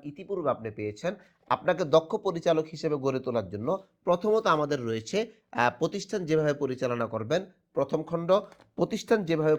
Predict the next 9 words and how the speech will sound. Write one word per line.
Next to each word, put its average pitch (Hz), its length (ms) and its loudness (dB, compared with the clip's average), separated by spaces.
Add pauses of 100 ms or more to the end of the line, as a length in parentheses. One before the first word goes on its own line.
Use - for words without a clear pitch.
পরিচালনা 131 480 -2
করবেন 117 260 0 (340)
দ্বিতীয় 147 380 -2
খণ্ড। 78 200 -12 (400)
আমি 143 180 2
যদি 175 120 -4 (140)
একটু - 220 -8 (100)
আপনাকে 131 280 -4 (100)
পড়ে 143 180 -2